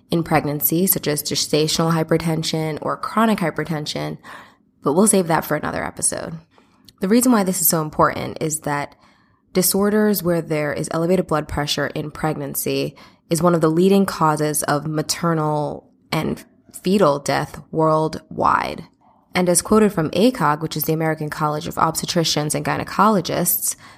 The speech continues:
sixteen percent of maternal deaths can be attributed to hypertensive disorders. And that's globally.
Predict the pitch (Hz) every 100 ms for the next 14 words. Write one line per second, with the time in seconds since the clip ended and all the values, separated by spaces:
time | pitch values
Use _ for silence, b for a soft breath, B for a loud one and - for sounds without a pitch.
0 | - - 240 254 - - 226 208 208 180
1 | - 185 170 151 - 156 151 - 180 180
2 | 175 165 147 151 - - - - 170 170
3 | 165 160 - 156 - 165 156 151 151 -
4 | 170 160 151 - 151 156 151 160 147 156
5 | 160 - 151 - - - - 180 - B
6 | B B B B - 165 165 160 156 -
7 | - - - - - 170 147 69 50 120